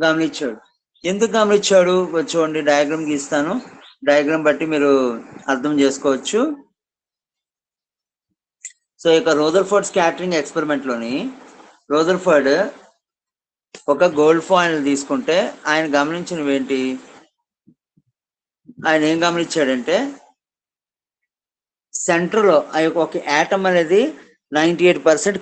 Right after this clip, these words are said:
ఖాళీగా ఉంటుంది, నైంటీ ఎయిట్ పర్సెంట్ ఖాళీగా ఉంటుంది అని ఆయన చెప్పాడు. చెప్పి ప్లస్ ఛార్జ్ లేదా ధనావేశం, పాజిటివ్ ఛార్జ్ అంతా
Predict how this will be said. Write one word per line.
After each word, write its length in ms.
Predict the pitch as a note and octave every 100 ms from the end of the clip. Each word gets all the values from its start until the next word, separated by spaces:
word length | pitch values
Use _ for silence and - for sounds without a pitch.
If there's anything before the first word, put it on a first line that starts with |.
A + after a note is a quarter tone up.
| -
ఖాళీగా 420 | C#3 D3 D#3+ E3
ఉంటుంది, 600 | E3 C#3+ E3+ E3 A#3 C4+ - - _ _ _ _ _ _ -
నైంటీ 260 | C#3+ D3 D#3+
ఎయిట్ 180 | D3+
పర్సెంట్ 440 | D3+ D3 D3 E3+ F3 A#3 E4+ - - - -
ఖాళీగా 460 | C3+ D3+ E3 E3+
ఉంటుంది 440 | D#3+ D3 D#3+ D#3+ F#3
అని 120 | F#3+
ఆయన 240 | D#3+ D3+
చెప్పాడు. 460 | C#3 C#3 C#3 A2 - _ _ _ -
చెప్పి 460 | F#3 F#3 G#3 F#3 C4 - - - _
ప్లస్ 360 | F#3 G3 -
ఛార్జ్ 300 | B3+ F#3+ A#2+ - - - _ _ D#3
లేదా 240 | F3 G#3
ధనావేశం, 720 | E3+ D3+ E3+ G3+ F#3+ D3+ C3+
పాజిటివ్ 520 | A2+ D#3+ F3 - G#3+ F#3
ఛార్జ్ 240 | G3 D3
అంతా 420 | C#3 B2 A#2 C#3+